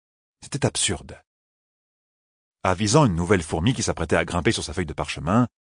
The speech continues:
Karidin l'écrasa sans pitié. Ce faisant,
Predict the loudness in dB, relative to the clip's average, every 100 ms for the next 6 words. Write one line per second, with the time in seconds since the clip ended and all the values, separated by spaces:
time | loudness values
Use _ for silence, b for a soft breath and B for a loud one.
0 | _ 0 2 4 4 4 2 2 2 2
1 | -2 -10 -12 -12 -12 _ _ _ _ _
2 | _ _ _ _ _ -6 -2 0 4 4
3 | 2